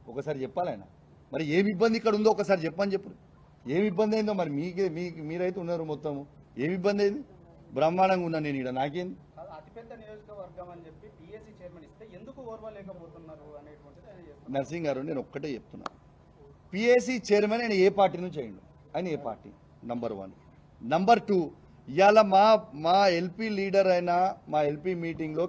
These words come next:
Speaker 1: కేసీఆర్ గారి నాయకత్వంలో మేము పీఏసీ చైర్మన్గా హరీష్ రావు గారిని యునానిమస్గా మా బీఆర్ఎస్ పార్టీలో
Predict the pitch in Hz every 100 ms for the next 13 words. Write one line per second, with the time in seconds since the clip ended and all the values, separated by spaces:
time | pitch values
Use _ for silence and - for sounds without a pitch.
0 | 170 156 151 170 165 151 151 139 131 143
1 | 139 135 - 131 135 170 156 143 - 131
2 | 156 151 156 - 135 139 135 123 135 185
3 | - _ - 147 208 214 196 185 170 156
4 | 147 156 214 - - _ 117 147 202 254
5 | 254 226 208 - 226 214 151 175 190 190
6 | - 160 156 156 208